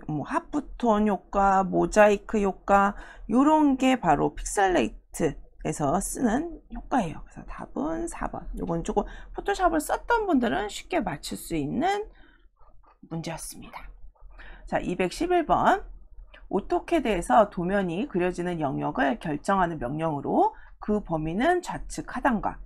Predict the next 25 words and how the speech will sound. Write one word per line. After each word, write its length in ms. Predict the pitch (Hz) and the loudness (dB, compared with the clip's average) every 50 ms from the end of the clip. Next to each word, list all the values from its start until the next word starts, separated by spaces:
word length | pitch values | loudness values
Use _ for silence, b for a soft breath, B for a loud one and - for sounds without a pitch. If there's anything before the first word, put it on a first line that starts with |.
| - | -10
우측 340 | - 165 - - - - 208 | -10 -10 -10 -8 -8 -10 -10
상단에 800 | - - - - 208 190 170 120 123 165 220 262 294 302 311 B B B B B B | -6 -6 -4 -4 -2 -2 -2 -4 -2 -2 -2 0 0 -2 -2 B B B B B B
절대 460 | - - 160 151 147 - - 185 180 | -10 -4 -4 -4 -4 -4 -2 -2 -2
좌표를 500 | 175 170 - - - 160 151 156 - - | -2 -2 -8 -6 -6 -4 -2 -2 -2 -4
입력, 400 | 160 165 170 170 160 - - _ _ _ b b b b b - | -4 -4 -2 -2 -2 -4 -4 _ _ _ b b b b b -18
지정하는 760 | - - 156 147 175 175 170 143 151 202 294 330 339 359 208 | -10 -10 -2 0 0 0 2 0 0 0 0 0 -2 -4 -6
명령어다. 600 | 160 135 135 147 156 180 180 156 - - 73 B B B B B B - | -6 -6 -4 -2 0 0 0 0 -2 -4 -10 B B B B B B -2
이것도 320 | 208 220 214 - 349 - | -2 0 2 0 0 2
오토캐드를 840 | 330 370 381 - - - 427 403 - - 415 403 403 403 381 381 359 | 0 0 -2 -2 0 -2 0 0 0 -2 -2 0 2 0 0 0 -2
써보시는 800 | - - - - 440 427 427 427 370 - 415 392 392 381 349 359 | 0 0 -2 0 0 0 -2 -2 -2 -4 -4 -2 -2 -2 -2 -2
분은 400 | 359 370 359 370 359 370 370 370 | 0 0 0 0 0 0 -2 -4
쉽게 400 | 359 - 339 _ _ - 311 285 | -6 -8 -12 _ _ 0 2 2
맞출 600 | 208 175 165 - - - - - - - - 240 | 2 0 -4 -6 -12 -16 -16 -16 -10 -8 -8 -8
수 160 | - - 240 | -6 -4 -4
있는 280 | 214 180 170 175 185 175 | -2 -2 -2 -2 -2 -2
문제인데, 560 | 151 151 156 151 165 160 151 147 151 151 156 | -2 -4 -4 -4 -4 -6 -4 -4 -4 -4 -6
그러지 360 | - - 175 175 175 156 - | -4 -2 0 0 0 -2 -4
못하신 540 | 139 135 143 - - 196 196 - 208 185 170 | -8 -8 -6 -2 -2 -2 -2 -2 -4 -6 -4
분들은 720 | 170 170 165 165 160 160 160 165 170 185 226 262 349 359 - B B B B B B B B B | -4 -6 -6 -6 -4 -4 -2 -2 0 0 0 0 -2 -6 -10 B B B B B B B B B
잘 200 | - - 175 151 | -8 -6 -6 -2
모르겠죠. 420 | 156 170 180 170 160 - - 151 | -2 -2 -2 -2 -4 -6 -6 -8
그리고 300 | - - 180 180 - 160 | -8 -8 -8 -6 -6 -6
우리 140 | 156 156 - | -6 -6 -6
컴퓨터 300 | - - 453 - 523 480 | -8 -10 0 0 0 2
그래픽스 800 | 494 403 370 302 - 240 226 - - - - 214 214 208 208 208 | 2 0 -4 -4 -6 -10 -12 -10 -12 -2 0 2 2 2 0 -4